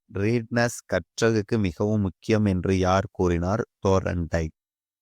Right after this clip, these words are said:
உங்களுக்கு இந்த கொஸ்டின்ல பி டி எஃப் ஃபார்ம்ல வேணும்னா, நீங்க கமெண்ட் செக்ஷன்ல பி டி எஃப்னு டைப் பண்ணி, உங்களோட மெயில் ஐ டியும் சேர்த்து டைப் பண்ணுங்க. உங்க மெயில் ஐ டிக்கு வந்து பி டி எஃப் அனுப்பப்படும்.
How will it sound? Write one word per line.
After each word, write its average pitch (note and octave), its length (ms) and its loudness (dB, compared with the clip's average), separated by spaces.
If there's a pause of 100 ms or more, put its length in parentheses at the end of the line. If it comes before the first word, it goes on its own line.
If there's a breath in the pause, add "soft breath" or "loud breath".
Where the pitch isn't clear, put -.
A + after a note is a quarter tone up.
(200)
உங்களுக்கு G2+ 240 2
இந்த F#2+ 140 2
கொஸ்டின்ல A#2 500 0
பி A#2 140 2
டி A#2 140 0
எஃப் - 120 -10
ஃபார்ம்ல G2+ 420 0
வேணும்னா, E2+ 480 -2
நீங்க G2+ 240 -4
கமெண்ட் G2+ 340 0
செக்ஷன்ல F2 520 -2 (100)
பி A2+ 140 0
டி A2+ 140 2
எஃப்னு A2 260 -2
டைப் F2 240 -2
பண்ணி, F2+ 240 -2
உங்களோட G2+ 300 0
மெயில் F#2+ 280 0
ஐ G#2 80 4
டியும் G#2+ 220 0
சேர்த்து F2+ 300 -2
டைப் F2+ 220 -2
பண்ணுங்க. E2 360 -6 (480)
உங்க G2 200 -2
மெயில் G2+ 280 0
ஐ G#2+ 100 2
டிக்கு F2 160 0
வந்து A2+ 180 -2
பி G#2 120 0
டி G2+ 180 2
எஃப் - 100 -10
அனுப்பப்படும். E2+ 680 -2